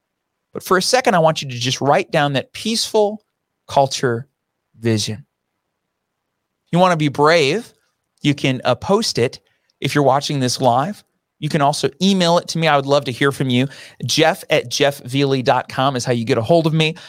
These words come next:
I would love to respond and, uh, see your vision and, uh, share some of those on future episodes. Without vision, people perish. The best way we can fill our gas tank, friends,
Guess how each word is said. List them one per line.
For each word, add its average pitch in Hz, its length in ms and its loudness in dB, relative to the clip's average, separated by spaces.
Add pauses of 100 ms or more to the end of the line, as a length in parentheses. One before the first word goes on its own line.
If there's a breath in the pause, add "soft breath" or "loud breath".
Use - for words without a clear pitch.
(140 loud breath)
I - 80 2
would 143 140 2
love 147 160 2
to 151 60 0
respond 143 800 2
and, 120 280 -2
uh, 113 100 0
see - 280 -2
your 170 200 2
vision 147 500 0 (100)
and, 113 260 -2
uh, 123 40 -2
share 131 300 -2
some 139 220 -2
of 127 140 -4
those 117 300 2 (320 loud breath)
on 123 220 -2
future - 420 -4
episodes. 117 680 -4 (1300)
Without 160 340 4
vision, 139 600 0 (240)
people 135 520 -2 (380)
perish. 110 540 -6 (720)
The 147 80 0
best 208 260 2
way 208 120 6
we 175 160 0
can 143 200 -2
fill 156 280 0
our 139 100 4
gas 127 340 -4
tank, 202 280 -2
friends, 160 440 -2